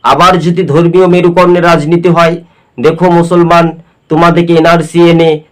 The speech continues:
তাড়িয়ে দেবে ভুলবশত কারণে, এইভাবে লোকসভা ভোটে বারবার করে তারা জয়লাভ হয়। একুশের নির্বাচনে হয়েছিল, উনিশের ভোটে হয়েছিল,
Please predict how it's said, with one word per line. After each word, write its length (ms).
তাড়িয়ে 320
দেবে 320
ভুলবশত 840
কারণে, 540
এইভাবে 480
লোকসভা 480
ভোটে 300
বারবার 500
করে 200
তারা 300
জয়লাভ 400
হয়। 260
একুশের 460
নির্বাচনে 560
হয়েছিল, 380
উনিশের 500
ভোটে 240
হয়েছিল, 520